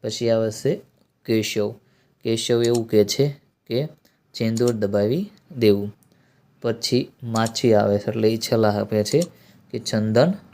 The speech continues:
લગાડવું. પછી જમતા રસોઈયો કહે છે કે સૂંઠ ચોપડવી.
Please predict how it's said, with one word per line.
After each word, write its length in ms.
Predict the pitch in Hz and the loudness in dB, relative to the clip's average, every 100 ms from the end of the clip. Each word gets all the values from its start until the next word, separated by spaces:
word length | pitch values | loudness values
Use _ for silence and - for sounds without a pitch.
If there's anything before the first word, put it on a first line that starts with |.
| - 110 | -6 0
લગાડવું. 600 | 107 107 101 98 98 104 - - - _ _ | 2 4 4 2 -2 -6 -14 -20 -20 _ _
પછી 320 | 110 107 113 | -8 -4 -2
જમતા 440 | 107 110 120 120 113 | 0 -2 2 4 6
રસોઈયો 540 | 113 - 135 127 113 | 4 4 6 8 6
કહે 160 | 107 101 | 6 2
છે 200 | 101 143 175 - _ _ | 2 0 -2 -6 _ _
કે 120 | 107 104 - - | -10 -10 -14 -14
સૂંઠ 340 | - 120 123 - | -4 -2 -2 0
ચોપડવી. 960 | 110 104 113 156 - - - 123 98 | 2 2 2 0 -2 -16 -12 -4 -4